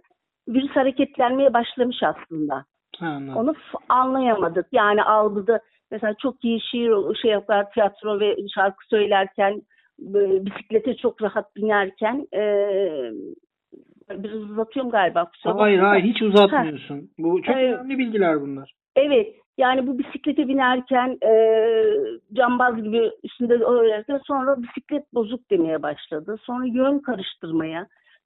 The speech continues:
Speaker 1: sayıları güzel ikişer, dörder, beşer sayarken sayamamaya, renkleri karıştırmaya, e, böyle, e, "Onlar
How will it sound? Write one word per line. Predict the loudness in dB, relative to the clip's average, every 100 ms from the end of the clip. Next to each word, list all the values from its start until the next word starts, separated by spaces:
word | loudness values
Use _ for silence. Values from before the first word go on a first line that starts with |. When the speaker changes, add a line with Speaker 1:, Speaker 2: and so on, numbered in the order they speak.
| -8 0
Speaker 1:
sayıları | 0 2 0 2 2 0 -4
güzel | -2 0 0 -4
ikişer, | -12 -4 0 2 2
dörder, | 0 2 0 0
beşer | 0 0 2 0 0
sayarken | 0 2 0 0 -2 -4 -4 0
sayamamaya, | 2 2 0 -2 -4 -6 -6 _ _ _ _ 0
renkleri | 0 0 0 0
karıştırmaya, | 0 -2 -4 -10 -2 0 0 0 -4 -6 _ _ _ _ -8
e, | -4 -4 -6 -10 -12 -10 -4
böyle, | 0 2 2
e, | 2 2 0 0 0
"Onlar | 2 2 2